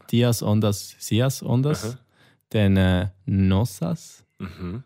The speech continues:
Speaker 1: Ondas,
Speaker 2: Ja.
Speaker 1: Vossas Ondas und Lur Ondas.
Speaker 2: Super, schon
Speaker 1: Okay.
Speaker 2: Brackhausen. Einmal
Speaker 1: Okay.
Speaker 2: gerade durch, jetzt hat's gestimmt, genau so ist es.
Speaker 1: Mhm.
Speaker 2: <clears throat> Nein, aber das klingt gut und auf jeden Fall, äh, jetzt haben wir wirklich ein,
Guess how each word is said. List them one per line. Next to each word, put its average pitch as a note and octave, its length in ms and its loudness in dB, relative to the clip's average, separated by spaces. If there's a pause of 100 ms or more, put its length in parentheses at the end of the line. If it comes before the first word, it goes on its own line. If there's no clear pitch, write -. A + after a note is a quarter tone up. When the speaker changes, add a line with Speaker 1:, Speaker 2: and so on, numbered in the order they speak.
(160)
Speaker 1:
Ondas, B2 480 0
Speaker 2:
Ja. F#2+ 100 -8 (240)
Speaker 1:
Vossas G#2+ 480 -2
Ondas G2 400 0
und F#2+ 240 -6
Lur G2 340 4 (300)
Ondas. - 560 -10
Speaker 2:
Super, E2+ 340 -14 (220)
schon G2 200 -6
Speaker 1:
Okay. F2 300 -2
Speaker 2:
Brackhausen. F2 440 -10 (100)
Einmal G2 380 -4
Speaker 1:
Okay. G2 120 -4
Speaker 2:
gerade F#2+ 280 -4
durch, G2 240 -10
jetzt A2+ 260 -8
hat's G2 200 -10
gestimmt, F2 440 -14
genau F2 260 -12
so - 160 -20
ist F2+ 160 -12
es. F2+ 160 0
Speaker 1:
Mhm. G2 400 2
Speaker 2:
<clears throat> C#3 260 -8 (500)
Nein, G#3 100 0
aber - 120 -2
das C#3 120 -6
klingt A2 220 -4
gut C#3 260 2
und C#3+ 180 8
auf F2+ 120 4
jeden G2+ 160 -4
Fall, F#2 400 -6
äh, E2+ 320 -8 (300)
jetzt A2 200 -6
haben G2+ 160 -4
wir F#2+ 120 -12
wirklich G2+ 260 -12
ein, G#2 200 -12